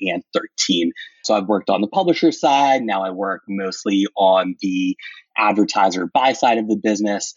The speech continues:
And my primary focus is in, uh, interweaving different technologies from various partners that we work in the space, such as D S Ps, D M Ps, other data companies, um,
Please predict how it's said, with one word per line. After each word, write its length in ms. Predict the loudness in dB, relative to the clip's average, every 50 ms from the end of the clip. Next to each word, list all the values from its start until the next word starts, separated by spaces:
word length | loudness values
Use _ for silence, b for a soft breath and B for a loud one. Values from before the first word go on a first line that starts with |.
| B B B B
And 100 | B -2
my 180 | 0 2 2 2
primary 500 | 0 0 0 2 2 4 4 4 2 2
focus 500 | 0 0 0 0 0 0 -2 -4 -4 -6 -10 -6 -4
is 500 | -2 -2 0 0 0 -2 -2 -4 -6 -12 _ -4
in, 440 | 0 0 2 2 0 0 -2 -2 -2 0
uh, 300 | 2 2 2 2 0 0 0
interweaving 920 | 0 0 0 2 2 0 2 2 2 4 4 4 4 2 2 2 2 2 0
different 300 | -2 -4 -4 -4 -6 -6
technologies 800 | -6 -8 -4 0 2 4 4 4 4 4 4 4 4 4 2 -2 B B B B B B B B
from 420 | 0 2 4 4 4 2 0 -2 -2
various 640 | 0 0 2 4 4 2 2 2 -2 -4 -8 -14 -16 _
partners 380 | -2 -2 0 2 2 0 0 2
that 140 | 0 0 2
we 140 | 2 2 2
work 200 | 2 0 0 0
in 100 | -2 -4
the 80 | -4 -4
space, 500 | -6 -6 -4 0 2 2 2 2 0 0
such 220 | -2 -2 -2 -2
as 180 | -6 -8 -10 -8
D 160 | -6 -4 -2 -2
S 160 | -2 -4 -6 -4
Ps, 400 | 0 2 4 4 6 4 2 2
D 160 | 0 0 2
M 140 | 2 0 -2
Ps, 580 | -4 -4 -2 2 4 4 4 4 2 -2 -8 -16 B B B B B B
other 280 | -2 -2 0 0 0 0
data 280 | 2 2 2 2 2
companies, 680 | 2 2 0 0 0 0 2 2 4 4 4 2 0 -6 b b b b b b
um, 360 | 2 2 4 2 2 0 -2